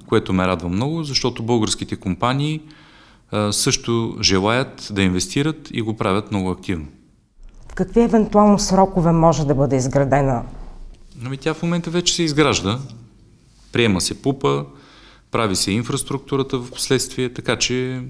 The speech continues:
Speaker 1: шест-седем месеца и ще имаме абсолютна готовност за всичко.
Speaker 2: Какво е състоянието на образователната инфраструктура? Много проекти бяха реализирани в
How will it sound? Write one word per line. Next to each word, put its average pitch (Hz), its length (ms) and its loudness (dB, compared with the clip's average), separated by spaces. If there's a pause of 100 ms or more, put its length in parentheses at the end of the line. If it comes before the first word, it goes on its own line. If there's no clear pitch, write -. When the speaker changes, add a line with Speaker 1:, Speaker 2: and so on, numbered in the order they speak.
(180)
Speaker 1:
шест-седем 107 580 2
месеца 131 640 -2
и 117 180 -4
ще 120 180 -2
имаме 113 760 -2
абсолютна 104 420 -4
готовност 92 480 -2
за 95 60 -8
всичко. - 420 -12 (1500)
Speaker 2:
Какво 202 220 2
е 226 60 4
състоянието 240 440 2
на 220 80 6
образователната 202 720 4
инфраструктура? 170 720 2
Много 165 260 4
проекти 170 320 0
бяха 165 260 4
реализирани 151 600 4
в 143 140 0